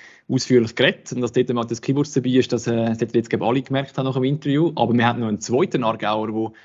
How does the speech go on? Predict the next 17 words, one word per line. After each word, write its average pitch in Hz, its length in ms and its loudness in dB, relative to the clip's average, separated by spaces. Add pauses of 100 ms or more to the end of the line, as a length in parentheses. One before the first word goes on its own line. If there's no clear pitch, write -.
(120)
mit 120 300 0
dabei 127 260 2
ist, 175 100 4
und 123 120 -4
zwar 120 180 -2
ist 117 100 -4
das 117 120 -6
der 117 180 -6
Timo 127 340 0
Sutter - 460 -2
aus 113 180 -2
Rüttihof. 180 600 0 (340)
Er 135 240 2
wird 135 160 4
über 110 140 0
die 117 100 0
Mitteldistanz 160 720 0